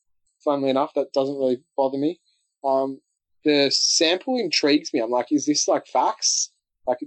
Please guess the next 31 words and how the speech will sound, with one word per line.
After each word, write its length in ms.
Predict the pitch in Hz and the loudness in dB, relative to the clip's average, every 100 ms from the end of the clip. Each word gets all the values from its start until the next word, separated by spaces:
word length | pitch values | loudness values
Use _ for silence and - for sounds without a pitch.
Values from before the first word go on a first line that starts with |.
| 139 | -6
did 120 | 135 | 0
this 160 | 143 | 0
happen 460 | - 127 - 233 302 _ _ _ - | 0 0 0 -4 -6 _ _ _ -10
to 80 | 139 | -4
one 160 | 135 | -2
of 100 | 143 | -2
them?" 140 | 139 285 _ _ _ _ - | -4 -12 _ _ _ _ -6
Um, 420 | 131 123 123 123 _ _ _ - | -2 -2 -4 -16 _ _ _ -8
I 60 | 135 | -2
don't 80 | 127 | 0
know. 100 | 123 | 0
It 240 | 113 120 | -2 -2
just, 320 | - 127 - 151 | -2 -2 0 0
um, 240 | 127 123 | 0 0
I 60 | 127 | 2
like 260 | 143 151 - | 4 4 2
it. 60 | 120 | -2
I'm 80 | 123 | -4
not 120 | 127 | -2
saying 180 | 127 120 117 123 | -2 -2 -2 -4
I, 60 | |
I 20 | 120 | -2
don't. 260 | 123 113 - _ _ _ _ 131 | 0 -2 -8 _ _ _ _ -2
Um, 420 | 127 131 131 135 _ _ _ _ 160 | 0 0 -4 -10 _ _ _ _ 0
and 100 | 180 | 2
also, 260 | 214 277 | 2 -2
would 160 | 220 226 | -4 -6
you 80 | 233 | -4
describe 460 | 220 - 220 302 320 | -2 0 2 0 -2
the 80 | 247 | -8
beat 400 | 147 151 151 | -2 0 0